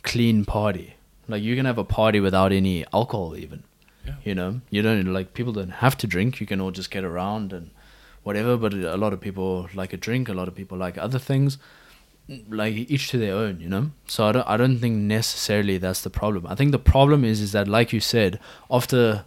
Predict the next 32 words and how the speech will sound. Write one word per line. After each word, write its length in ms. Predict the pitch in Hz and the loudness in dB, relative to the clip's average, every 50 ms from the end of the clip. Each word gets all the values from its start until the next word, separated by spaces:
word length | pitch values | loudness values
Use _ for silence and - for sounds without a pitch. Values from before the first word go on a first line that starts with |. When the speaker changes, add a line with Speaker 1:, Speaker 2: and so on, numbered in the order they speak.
| _ | _
Speaker 1:
five 480 | - - - - 120 120 117 113 101 90 | -14 -6 0 2 4 4 4 4 2 0
beers 400 | 110 110 117 113 110 110 104 104 | 2 4 4 4 4 4 0 -4
or 80 | 104 | -6
something, 520 | - - - 95 92 - 98 92 95 107 123 - _ - - - - - _ _ _ _ _ _ _ _ _ - | -6 -6 -8 -8 -6 -4 -4 -4 -4 -6 -8 -10 _ -20 -20 -20 -20 -20 _ _ _ _ _ _ _ _ _ -8
n-, 180 | 131 120 107 - _ - | -6 -6 -8 -8 _ -6
n-, 300 | 117 113 117 110 110 - _ - | -6 -6 -6 -10 -12 -16 _ -10
the 120 | 110 113 | -8 -8
big 320 | 104 - 113 123 120 - - | -4 0 2 2 2 0 -2
tough 300 | - - 120 113 - - | -2 0 0 -2 -2 -2
guy 420 | - 107 107 110 98 90 90 95 101 | 0 2 4 4 4 4 2 0 -2
that 220 | - 101 98 98 | -2 -4 -4 -2
doesn't 240 | - 101 104 110 107 | -2 -2 0 0 0
wanna 140 | 104 104 101 | -2 -2 -2
share 340 | - - - 110 104 95 90 | -4 -2 -2 -2 -2 -2 -2
anything 380 | 98 107 101 - 107 95 92 | -2 -2 -4 -4 -6 -6 -6
starts, 420 | - - - 101 95 92 - - - | -6 -6 -4 -4 -4 -4 -4 -6 -6
like, 180 | 92 90 90 | -6 -6 -6
breaking 340 | - 98 92 95 - 98 92 | -4 -4 -4 -4 -4 -6 -6
down 280 | 87 92 92 92 90 90 | -2 0 0 0 0 0
and 180 | 87 87 85 | -2 -4 -4
starts 320 | - - - 95 90 87 - | -6 -4 -2 -2 0 0 0
saying, 280 | - 101 95 90 85 | -2 0 0 0 0
"Oh, 80 | 82 82 | -2 -2
this 220 | 82 92 95 - | 0 0 0 2
happened 260 | 101 92 - - 92 - | 0 0 -2 -4 -8 -8
to 100 | - 78 | -6 -4
this 160 | 95 101 - | -4 -4 -2
person 500 | - - 98 92 92 - - 101 95 92 | 0 0 0 2 0 0 -2 -2 -2 -2
in 80 | 92 95 | -2 -2
my 120 | 95 92 92 | -2 -2 -2
life, 380 | 95 92 90 90 90 90 - | -2 -2 -2 -2 -4 -6 -10
and, 240 | 82 78 78 80 80 | -10 -8 -8 -8 -8